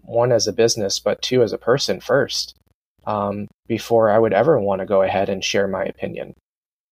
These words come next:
Um, and if someone wants to know my opinion, you know, at that point, yeah, I'm more than happy to go ahead and share.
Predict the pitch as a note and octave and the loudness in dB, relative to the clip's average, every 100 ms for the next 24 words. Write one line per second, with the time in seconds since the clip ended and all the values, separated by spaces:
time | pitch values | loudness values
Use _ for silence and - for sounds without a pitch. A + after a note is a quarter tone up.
0 | _ _ - G#2+ G2 F#2+ F#2+ F#2+ - _ | _ _ -2 2 4 2 -2 -8 -12 _
1 | _ _ _ _ - A#2+ A2+ G#2 - A#2 | _ _ _ _ -2 2 2 0 0 2
2 | A#2+ A2 A2 G#2 - G#2 C3 C3+ G2 - | 2 2 2 0 -2 0 2 2 0 -2
3 | G2 F#2+ F#2+ F2+ _ G#2 G#2 F#2+ - - | -6 -6 -6 -10 _ -6 -2 -2 -2 0
4 | A#2+ - - G2 F2+ G#2+ C3 G2 A2 G#2 | 0 0 -4 -6 -2 2 2 2 -2 -2
5 | G#2 A2 G2+ G2 A#2+ G#2 G#2 G2 F#2+ F#2 | 0 0 -2 -2 -4 -4 -4 -2 0 0
6 | F#2+ F#2+ - A#2+ - - | -4 -4 0 2 2 -2